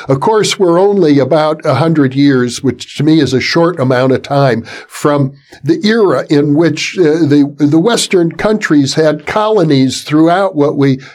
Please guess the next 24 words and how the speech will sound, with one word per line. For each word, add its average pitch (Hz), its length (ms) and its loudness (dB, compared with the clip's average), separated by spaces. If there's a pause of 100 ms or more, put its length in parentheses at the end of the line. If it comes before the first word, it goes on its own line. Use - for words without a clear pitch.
(120)
now 139 240 0
think 147 280 0
of 131 100 0
as 127 220 -2
the - 80 0
third 151 480 -2
world. 151 480 0
And, 139 180 0 (260)
and, 170 220 0
and 190 180 2
we 208 140 2
look 214 300 -4
down 226 320 0
on 165 180 -2
those 139 320 0
people, 143 480 0
and 151 140 2
that 220 260 -2
created 196 640 2
a, 147 140 0 (220)
a 143 80 0
certain 185 560 -2
arrogance, 170 760 -2
which 143 280 -2